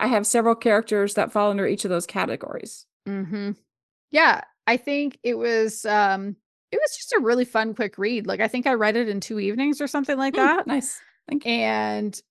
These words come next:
Speaker 2: I really appreciated that it wasn't angsty. It was,
Speaker 1: Right.
Speaker 2: like, big time page turner. I was like, "Okay, come on. What's gonna happen? What's gonna happen?" I did not skip to the end.
Speaker 1: Thank you.
Speaker 2: Not once.
Speaker 1: Nice.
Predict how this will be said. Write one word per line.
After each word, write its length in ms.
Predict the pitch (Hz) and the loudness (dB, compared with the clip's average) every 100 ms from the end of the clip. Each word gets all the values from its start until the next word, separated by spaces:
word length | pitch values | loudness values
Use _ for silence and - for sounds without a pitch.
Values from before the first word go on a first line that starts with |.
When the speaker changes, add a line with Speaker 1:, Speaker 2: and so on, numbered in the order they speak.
| _ - | _ 2
Speaker 2:
I 80 | 240 | 4
really 340 | 262 247 226 | 6 8 6
appreciated 460 | 214 208 208 208 196 | 6 0 0 -2 -4
that 60 | |
it 60 | 185 | -2
wasn't 300 | 190 190 180 | -2 -4 -6
angsty. 760 | 196 202 196 - 214 214 202 196 | -4 -4 -4 -6 -4 0 -2 0
It 180 | 208 - | -2 2
was, 220 | 208 190 - | 0 0 -4
Speaker 1:
Right. 80 | 220 | 0
Speaker 2:
like, 240 | 202 180 | 0 0
big 180 | 233 220 | 0 0
time 200 | 233 220 | 0 -2
page 240 | 214 202 | -2 -2
turner. 140 | 220 208 | -2 -4
I 40 | |
was 60 | 196 | -2
like, 120 | 208 | 0
"Okay, 220 | 226 254 | 2 2
come 140 | 202 240 | 0 -2
on. 120 | 202 | -4
What's 160 | 214 214 | -6 -6
gonna 120 | 233 | 0
happen? 180 | 214 196 | 0 -2
What's 120 | 190 | -8
gonna 120 | - 214 | -4 -2
happen?" 180 | 214 - | -4 -2
I 120 | 226 | -2
did 160 | 220 226 | 0 2
not 260 | 233 254 269 | 4 2 2
skip 240 | - 285 - 254 | -6 -8 -10 -12
to 100 | 277 | -8
the 200 | 269 - | -8 -4
end. 520 | 233 240 254 277 277 - - _ _ - | -2 -2 -4 -6 -8 -12 -20 _ _ 2
Speaker 1:
Thank 360 | 269 320 - | 4 4 2
you. 140 | 285 269 | 4 6
Speaker 2:
Not 560 | 247 247 247 277 226 | 8 8 8 6 4
once. 800 | 220 226 240 262 311 - - - - | -2 -2 -2 -2 -4 -14 -16 -16 -10
Speaker 1:
Nice. 800 | 220 262 269 226 - - - - | -4 -2 -2 -2 -2 -4 -4 -8